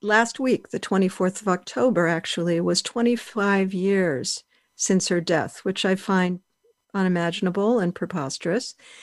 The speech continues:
And also, uh, it does feel like that long.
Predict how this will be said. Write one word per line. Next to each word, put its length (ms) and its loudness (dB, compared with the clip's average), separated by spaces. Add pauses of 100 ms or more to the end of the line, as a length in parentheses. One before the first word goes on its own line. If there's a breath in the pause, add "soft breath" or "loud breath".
(280 loud breath)
And 220 4
also, 800 0 (500 soft breath)
uh, 260 2
it 160 0
does 240 2
feel 380 2 (320)
like 300 0
that 260 0
long. 420 0